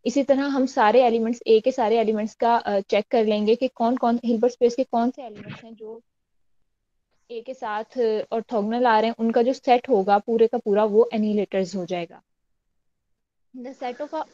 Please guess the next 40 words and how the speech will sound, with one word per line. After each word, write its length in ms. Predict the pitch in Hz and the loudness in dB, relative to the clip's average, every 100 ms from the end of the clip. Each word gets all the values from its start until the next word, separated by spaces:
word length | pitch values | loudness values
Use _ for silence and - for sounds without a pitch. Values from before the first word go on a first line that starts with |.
| - | -8
vector 340 | 214 233 285 | -4 -4 -4
which 220 | 226 247 - 240 | -4 -4 -2 2
are 200 | 240 254 | 2 2
orthogonal 480 | 247 226 226 240 | 0 0 2 0
to 140 | 247 226 | 2 4
A 140 | 196 - | 4 2
are, 160 | 220 - | 0 2
are 220 | 220 233 - | 2 2 2
called 280 | 208 226 269 240 | 2 2 -2 -2
inhalers 520 | 233 202 196 226 240 - | 0 0 2 0 0 -2
of 100 | 214 - | -4 -2
A। 120 | 185 - _ _ _ _ _ _ _ 220 | -4 -4 _ _ _ _ _ _ _ -18
और 140 | 214 | -18
इसकी 280 | 233 - 247 | -18 -12 -10
representation 720 | 233 240 240 240 233 247 233 | -10 -8 -6 -4 -6 -4 -2
ये 120 | 208 | -2
है 180 | 240 240 | -2 -4
A 340 | - 202 214 220 | -4 -4 -4 0
के 100 | 233 | 0
ऊपर 920 | - _ _ _ _ _ _ _ 220 | 0 _ _ _ _ _ _ _ -2
ये 280 | 202 214 240 | 2 4 2
sign 320 | - 226 220 | 2 0 2
होता 220 | 226 214 | 2 2
है 80 | 214 | 2
हमारे 240 | 220 196 196 | 2 2 2
पास, 260 | 202 226 - | 2 0 0
और 220 | 202 208 - | 2 2 4
X 180 | 220 - | 0 4
belongs 360 | 240 214 226 | 4 4 2
to 40 | 240 | 4
H 180 | 226 - 220 | 4 2 0
such 180 | 208 - | 2 2
that 420 | 240 - - 208 | 2 0 0 2
X 140 | - 233 | 2 2
जो 80 | 247 | 2
है 100 | 208 | 4
वो 160 | 233 240 | 0 -2
per-, 320 | 233 _ 214 - | -4 _ -12 -4
अ, 280 | 214 202 202 | -2 0 -2
perpendicular 580 | 226 214 233 240 233 | 0 0 0 2 2